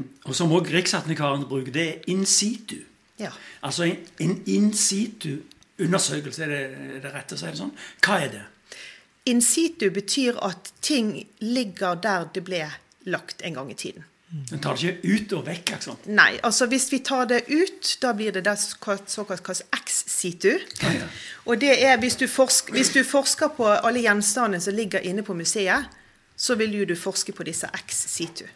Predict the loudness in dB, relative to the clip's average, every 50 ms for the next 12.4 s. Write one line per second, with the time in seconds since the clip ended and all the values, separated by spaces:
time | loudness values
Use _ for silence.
0 | -14 -8 -4 -2 -2 -2 -4 -8 -12 -14 -16 -16 -6 -4 0 2 4 4 6 4
1 | 4 4 2 0 0 0 0 0 2 0 0 -2 -2 -2 -2 -2 -2 -4 -4 -4
2 | -2 -2 0 0 0 0 2 0 0 -2 -4 -6 -4 -4 -4 -6 -8 -16 -20 -20
3 | -20 -20 _ _ -4 2 2 4 4 4 4 4 2 4 4 2 2 2 2 0
4 | -2 -4 -4 -2 -2 0 2 2 2 2 2 0 0 0 0 0 -2 -2 -4 -4
5 | -4 -4 -4 -4 -4 -6 -4 -2 -4 -4 -4 -8 0 2 2 2 2 0 -2 -6
6 | -6 -10 -12 -12 -14 -6 -4 -4 -4 -4 -6 -8 -8 -6 -8 -6 -4 -4 -4 -4
7 | -2 -2 0 2 2 0 0 0 -2 -2 -2 0 0 0 0 0 -2 -2 -2 -2
8 | -2 -2 -4 -6 -8 -10 -18 _ _ _ _ _ _ _ _ _ _ _ _ -6
9 | -2 0 0 0 0 -2 -4 -6 -2 4 6 8 8 8 8 6 4 2 4 4
10 | 4 4 4 2 2 2 2 2 4 2 2 2 0 -2 -2 -2 -2 -2 0 -2
11 | -2 -4 -6 -8 -10 -14 -20 -20 -20 -18 _ -6 -2 0 0 0 2 2 0 0
12 | 0 0 -2 0 0 0 0 -2